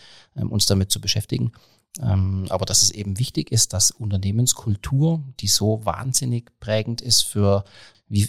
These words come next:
wie sehr identifiziere ich mich mit dem Unternehmen, für das ich arbeite, dass die halt irgendwie eine Chance hat, weiterzuleben, auch wenn man nicht jeden Tag im Büro, ähm, zusammenkommen kann.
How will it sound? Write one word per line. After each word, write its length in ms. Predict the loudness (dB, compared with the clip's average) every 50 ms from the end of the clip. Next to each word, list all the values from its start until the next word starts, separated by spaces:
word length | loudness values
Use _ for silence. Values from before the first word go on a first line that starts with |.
| 0
wie 80 | 0 2
sehr 220 | 2 4 2 0
identifiziere 720 | 0 -2 -2 -2 -2 -2 -6 -4 -2 2 2 2 2 2
ich 180 | 0 -6 -8 -10
mich 160 | -10 -6 -4
mit 120 | -4 -4 -4
dem 120 | -6 -8
Unternehmen, 440 | -8 -6 -6 -6 -4 -6 -6 -8 -8
für 100 | -8 -6
das 160 | -4 -4 -4
ich 120 | -4 -6 -8
arbeite, 380 | -8 -8 -6 -8 -8 -8 -10 -12 _ _ _
dass 180 | -6 -2 -2 -2
die 140 | 0 2 4
halt 160 | 2 2 2
irgendwie 300 | 0 -4 -4 -4 -2 -2
eine 80 | 0 0
Chance 260 | 0 0 0 0 -2
hat, 120 | -2 -2 0
weiterzuleben, 640 | 0 0 0 0 -2 -2 0 0 0 -2 -2 -4 -10
auch 200 | -14 -12 -8 -4
wenn 100 | -4 -2 -2
man 120 | -2 -2
nicht 200 | -4 -6 -6 -6
jeden 220 | -6 -4 -4 -4
Tag 300 | -4 -4 -4 -4 -6 -8
im 180 | -8 -8 -6 -6
Büro, 380 | -4 -6 -6 -4 -4 -4 -4 -6 _ -16 -10 -6
ähm, 200 | -4 -2 -2 -2
zusammenkommen 680 | 0 0 0 -2 -2 -4 -6 -10 -10 -10 -10 -10 -10
kann. 240 | -8 -8 -8 -8 -10